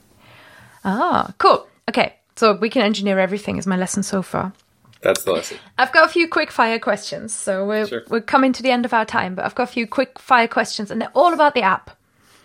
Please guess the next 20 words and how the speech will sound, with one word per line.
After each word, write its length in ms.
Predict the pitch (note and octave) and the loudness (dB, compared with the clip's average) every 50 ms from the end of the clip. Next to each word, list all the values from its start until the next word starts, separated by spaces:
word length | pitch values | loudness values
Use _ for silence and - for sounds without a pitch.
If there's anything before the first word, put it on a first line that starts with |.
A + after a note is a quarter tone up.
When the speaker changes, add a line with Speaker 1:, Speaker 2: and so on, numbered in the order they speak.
| _ - | _ -10
Speaker 2:
Okay. 240 | - - B2+ B2 - - _ | -2 -2 -2 -2 -2 -12 _
Speaker 1:
Okay, 420 | - - - G#3 G#3+ C#4+ F4+ - _ - - - - | -12 -4 0 4 4 4 2 0 _ -20 -20 -20 -12
so 340 | - - - C#4 G#3+ - - _ - - _ | -6 4 4 6 4 4 0 _ -20 -20 _
number 400 | - A3+ B3+ D#4 E4+ F4+ F4 F4+ | -2 4 6 6 6 6 4 4
one 460 | D#4+ B3+ B3 G#3+ F#3+ D3+ C#3+ F#3+ C4+ - _ _ _ _ _ _ _ _ _ _ _ _ _ | 4 6 4 4 4 2 -2 -6 -6 -6 _ _ _ _ _ _ _ _ _ _ _ _ _
question 680 | - - C#4+ D4 D4 - - - D4+ C#4 C4 C4 C4 C4 _ | 4 4 6 6 6 2 -4 -2 -2 0 0 0 0 -2 _
that 180 | - A#3+ A3+ A3+ - | -2 -2 -2 2 2
I, 240 | A3+ A3+ A#3 B3 A#3 - - D#3+ - | 2 2 2 0 -2 -2 -4 2 4
or 100 | - A#3 | 2 2
this 200 | A3+ A#3+ C#4 C#4 | 2 0 -2 -2
is 120 | F4 D4 | -2 -2
a 60 | D#4+ - | -4 -4
question 380 | - - C4+ B3+ - - B3 A3+ | -2 -2 -2 0 0 0 2 2
that 80 | - | 4
I 100 | - G#3+ | 4 2
get 160 | G#3+ A2 - | 2 0 0
asked 260 | - F3+ - - - - | -2 -4 -4 -8 -12 -12
a 60 | G#2+ | -12
lot, 320 | F2+ E2+ - _ - - _ - - - - - - - _ | -12 -12 -14 _ -18 -20 _ -20 -20 -20 -18 -16 -18 -8 _
um, 420 | - G3+ G#3 G#3+ G#3+ G#3+ G#3+ A3 | 2 2 4 4 4 2 0 -2